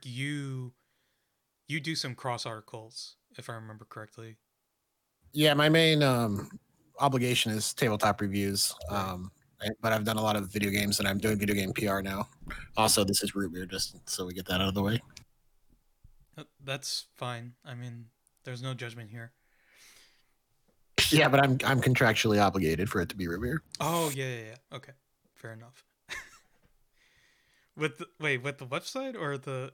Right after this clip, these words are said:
Speaker 1: or
Speaker 2: No,
Speaker 1: your
Speaker 2: no, my, my job, my university.
Speaker 1: Okay, fine. All right. And, um, yeah, so that's basically it. Uh, we just talk about video games.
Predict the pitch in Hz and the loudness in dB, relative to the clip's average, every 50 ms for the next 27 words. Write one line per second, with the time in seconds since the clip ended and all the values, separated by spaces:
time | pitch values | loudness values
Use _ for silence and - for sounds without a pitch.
0 | _ _ _ - - 185 196 175 190 156 139 147 147 143 135 123 113 117 117 - | _ _ _ 4 6 8 8 8 6 6 6 6 6 6 6 6 4 4 2 2
1 | - 131 123 117 113 104 101 101 104 113 104 107 101 90 101 107 - - 135 - | 2 2 4 6 6 6 6 6 4 2 2 0 0 0 -2 -4 -4 -8 -10 -12
2 | _ _ - 143 139 131 135 - 117 101 - _ _ _ _ - 110 110 _ _ | _ _ -8 -6 -6 -6 -6 -10 -14 -14 -18 _ _ _ _ -20 -20 -20 _ _
3 | _ _ _ _ _ _ _ _ _ _ _ _ _ _ _ _ _ _ _ _ | _ _ _ _ _ _ _ _ _ _ _ _ _ _ _ _ _ _ _ _
4 | _ _ _ _ _ _ _ 139 120 113 120 - _ _ _ _ _ _ _ _ | _ _ _ _ _ _ _ -12 -12 -12 -14 -20 _ _ _ _ _ _ _ _
5 | - 131 127 127 127 127 127 127 127 127 127 123 123 123 123 120 120 120 120 - | -12 -10 -10 -8 -8 -6 -6 -6 -6 -6 -6 -8 -8 -10 -10 -12 -14 -14 -16 -18
6 | _ _ _ _ _ _ _ _ _ _ _ _ _ _ _ _ _ _ _ _ | _ _ _ _ _ _ _ _ _ _ _ _ _ _ _ _ _ _ _ _
7 | _ _ _ _ _ _ _ _ _ _ 139 147 156 123 - - 131 123 127 127 | _ _ _ _ _ _ _ _ _ _ -6 -4 -4 -4 -6 -6 -6 -8 -8 -8
8 | - - - 123 123 123 - 127 - 123 117 120 127 160 190 196 _ _ _ _ | -10 -12 -10 -10 -10 -10 -12 -12 -12 -12 -10 -6 -6 -6 -6 -8 _ _ _ _
9 | _ _ - 135 123 120 120 120 120 117 110 _ _ _ _ _ - 131 127 - | _ _ -12 -10 -10 -8 -8 -10 -12 -14 -16 _ _ _ _ _ -8 -8 -4 -4
10 | 139 127 - - - _ _ _ _ _ _ - - 131 127 127 135 135 139 135 | -2 -2 -2 -2 -4 _ _ _ _ _ _ -8 -6 -6 -6 -6 -6 -6 -6 -6
11 | 127 127 127 139 139 131 131 143 151 156 156 160 160 151 - - - - - | -6 -6 -8 -8 -8 -8 -10 -10 -10 -10 -12 -14 -12 -10 -8 -8 -8 -8 -10